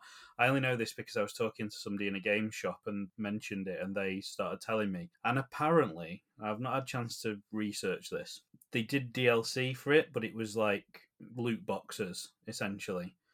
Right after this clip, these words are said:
So you could spin a, spin a wheel and you'd get, like, a different head or a different body or a different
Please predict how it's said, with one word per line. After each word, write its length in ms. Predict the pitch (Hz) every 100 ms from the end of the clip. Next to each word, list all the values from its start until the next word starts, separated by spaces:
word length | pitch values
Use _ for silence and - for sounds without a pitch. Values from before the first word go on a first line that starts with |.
| _ _ _ -
So 160 | -
you 200 | 117 113
could 340 | 110 - 110 104
spin 400 | - - 123 113
a, 220 | 104 101 -
spin 280 | - - 117
a 60 | 107
wheel 300 | 107 101 98
and 140 | 98
you'd 160 | 98 95
get, 240 | 101 98
like, 240 | 92 90 107
a 340 | 98 95 95 - _
different 440 | 113 - 110 95 -
head 380 | - 117 95 90
or 160 | 98 98
a 60 |
different 440 | 92 101 - 98 107
body 460 | 104 92 95 95
or 160 | 92 90
a 40 |
different 460 | 92 101 - 98 92